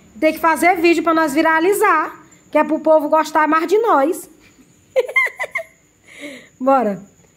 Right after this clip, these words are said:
Isso. Muito bem, ora, rapaz.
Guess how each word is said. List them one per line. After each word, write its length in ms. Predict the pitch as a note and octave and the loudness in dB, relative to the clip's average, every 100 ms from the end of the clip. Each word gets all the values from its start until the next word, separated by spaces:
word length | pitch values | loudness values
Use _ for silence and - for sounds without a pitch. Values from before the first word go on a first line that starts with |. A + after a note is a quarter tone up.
| _ _ - | _ _ -10
Isso. 920 | B3 C4+ C4+ C4 A#3 G#3 - F#3 D#3 - _ _ _ | -2 2 4 4 4 0 -2 -10 -10 -16 _ _ _
Muito 420 | A#3+ C4+ D4+ G4+ | -2 0 2 0
bem, 440 | F#4+ E4+ D4 C#4+ D#4 | 2 2 4 4 4
ora, 380 | D4+ C#4+ C#4 C4 | 4 4 2 0
rapaz. 880 | B3+ C4 C4+ C#4 A#3+ A3 F#3+ - | -2 -4 -2 -2 0 -2 -4 -6